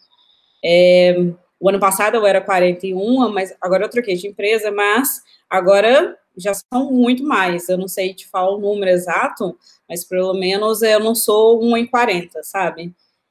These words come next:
E isso faz total diferença, total diferença, porque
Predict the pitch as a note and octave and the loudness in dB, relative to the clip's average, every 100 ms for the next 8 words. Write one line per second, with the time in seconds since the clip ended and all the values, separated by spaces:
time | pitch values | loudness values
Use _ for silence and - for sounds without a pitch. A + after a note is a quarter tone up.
0 | _ - F3 F3 F3 F#3 F#3+ - G#3+ - | _ -4 2 6 6 4 0 -2 -2 0
1 | C4 C4 F#3 F#3 F#3+ F#3 F#3 D#3 D#3 - | 0 2 2 2 2 -2 -6 -6 -8 -10
2 | F3 F#3 F3+ D#3+ E3 - D#3+ D3+ D3+ - | -8 -8 -4 -4 -4 -10 -10 -8 -12 -16
3 | - F3 F3 - F3 F3 E3+ | -10 -10 -8 -4 0 2 0